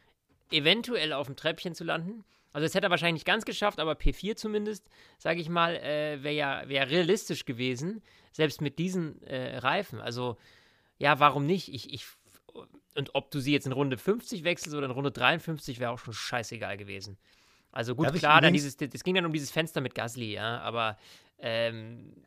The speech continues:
Speaker 1: nichtsdestotrotz, also ich glaube, man hätte da diese acht Runden irgendwie ihn versuchen, äh, lassen können. Dazu ist er Profi genug, aber gut, hätte, hätte Fahrradkette, war auf jeden
Speaker 2: Übrigens, der
Speaker 1: Fall
Speaker 2: Boxenfunk,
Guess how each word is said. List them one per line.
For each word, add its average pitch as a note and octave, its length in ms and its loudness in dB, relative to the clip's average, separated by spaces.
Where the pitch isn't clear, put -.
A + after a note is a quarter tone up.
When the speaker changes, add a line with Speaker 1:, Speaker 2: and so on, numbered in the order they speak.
Speaker 1:
nichtsdestotrotz, C3 840 -6
also A#2+ 420 -4
ich A2 120 -12
glaube, C3+ 380 2
man A#2+ 180 -4
hätte C3 240 -4
da A#2+ 400 0
diese B2+ 260 -6
acht - 240 -6
Runden C#3+ 300 -4
irgendwie C#3+ 640 -4
ihn C#3 220 -4
versuchen, C#3 760 -4
äh, B2 160 -2
lassen A#2 320 -4
können. C#3 460 -6
Dazu - 240 -8
ist C3 80 -12
er C3 80 0
Profi C3 320 -10
genug, C3+ 540 -6
aber A#2+ 640 0
gut, - 260 2
hätte, D3+ 160 4
hätte D#3 160 2
Fahrradkette, F3 680 2
war D3 180 4
auf D3+ 120 2
jeden B2+ 120 -8
Speaker 2:
Übrigens, G3+ 180 10
der D3+ 120 8
Speaker 1:
Fall A#2+ 60 8
Speaker 2:
Boxenfunk, A3+ 680 8